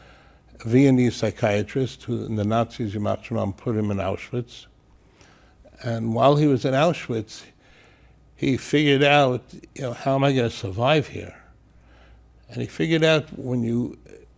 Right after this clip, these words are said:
and he writes, okay, he's not, uh, a Rebbe, but he said, you know, "Certainly HaKadosh Baruch Hu f-,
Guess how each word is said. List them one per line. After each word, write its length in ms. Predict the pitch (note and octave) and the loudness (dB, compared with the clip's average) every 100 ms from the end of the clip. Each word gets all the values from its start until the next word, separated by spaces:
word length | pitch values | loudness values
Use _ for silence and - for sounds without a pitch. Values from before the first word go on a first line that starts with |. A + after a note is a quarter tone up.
| _ _ | _ _
and 80 | C#3+ | 4
he 60 | C#3 | 8
writes, 500 | F#3+ A3 - - - - A#2 - - - - - - | 8 6 0 -8 -18 -18 -20 -20 -20 -20 -20 -20 -16
okay, 240 | B2 A#2+ | -4 -2
he's 160 | F#2+ G#2+ | 0 0
not, 400 | A2 A#2 - - | 2 0 -2 -10
uh, 180 | G#2+ - | -10 -8
a 60 | A2 | -2
Rebbe, 360 | A2+ E3+ D3+ G#2+ | 2 2 2 -2
but 100 | G#2 | -4
he 60 | |
said, 240 | G2+ A2+ - | -2 -2 -2
you 120 | A2 | -2
know, 160 | G#2 - - | -2 -6 -12
"Certainly 380 | - D3 C#3+ D3 | 0 2 4 2
HaKadosh 440 | A2 C3+ B2 G2 | 2 0 -2 2
Baruch 240 | A2+ C3+ | 4 4
Hu 100 | - | 2
f-, 260 | B2 - - | -6 -8 -16